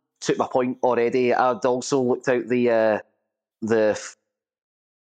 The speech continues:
scoring forty goals two seasons running, uh, three seasons running stat. But, uh, yeah, that, that was the change from two thousand eight, two thousand nine to two thousand nine, two thousand ten, when, bear in mind,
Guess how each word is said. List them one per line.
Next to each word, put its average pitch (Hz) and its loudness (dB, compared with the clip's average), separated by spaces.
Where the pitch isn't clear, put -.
scoring 127 -2
forty 123 -2
goals 123 -2
two 135 -2
seasons 123 -2
running, 123 -2
uh, 123 2
three 131 -6
seasons 123 -2
running 123 0
stat. 123 0
But, 120 2
uh, 120 2
yeah, 131 0
that, 117 -6
that 139 0
was 117 -8
the 131 -2
change 147 -2
from 143 -2
two 120 -4
thousand 110 0
eight, 107 0
two - -12
thousand 110 0
nine 110 2
to 110 -4
two - -18
thousand 110 -2
nine, 104 2
two - -10
thousand 107 -2
ten, 110 0
when, 110 0
bear 127 0
in 110 -2
mind, 107 0